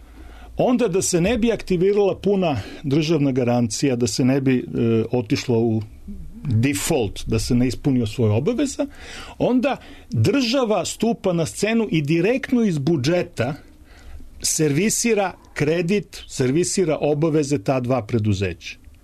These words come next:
Ima i još preduzeća, ali ova dva su najveća. E, vraća se glavnica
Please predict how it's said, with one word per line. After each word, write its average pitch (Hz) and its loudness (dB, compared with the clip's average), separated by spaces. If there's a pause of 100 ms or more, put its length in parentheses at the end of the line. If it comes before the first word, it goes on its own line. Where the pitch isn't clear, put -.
Ima 113 2
i 107 4
još 139 2
preduzeća, 98 0
ali 104 -2
ova 107 2
dva 104 0
su 104 -4 (120)
najveća. 113 -2 (680)
E, 131 0 (200)
vraća 151 0
se 247 0
glavnica 226 0